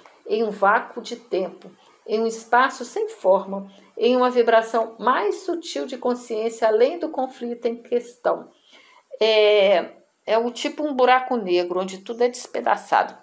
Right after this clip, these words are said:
O buraco negro não existe só fora, existe dentro da gente também, quando a gente passa de um estado para outro de consciência. Quando a gente passa de uma,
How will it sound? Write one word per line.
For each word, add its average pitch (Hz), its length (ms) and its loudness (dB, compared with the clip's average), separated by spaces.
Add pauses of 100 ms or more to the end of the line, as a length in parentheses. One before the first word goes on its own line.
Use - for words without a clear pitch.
(1040)
O - 80 -8
buraco 349 400 4
negro 226 300 2
não 220 100 -4
existe 240 300 -10
só 190 160 0
fora, 180 340 -2
existe 247 360 -8
dentro 359 240 -4
da 349 100 0
gente - 320 -8
também, 233 460 -4 (440)
quando - 180 -4
a 196 40 0
gente 208 260 -8
passa 208 320 2
de 185 100 -10
um 185 40 -6
estado 202 380 -2
para 220 160 0
outro 196 200 -6
de - 100 -14
consciência. 170 720 -10 (540)
Quando 185 160 -4
a 185 40 -4
gente 190 200 -6
passa 202 400 2
de 185 160 -12
uma, 175 240 -12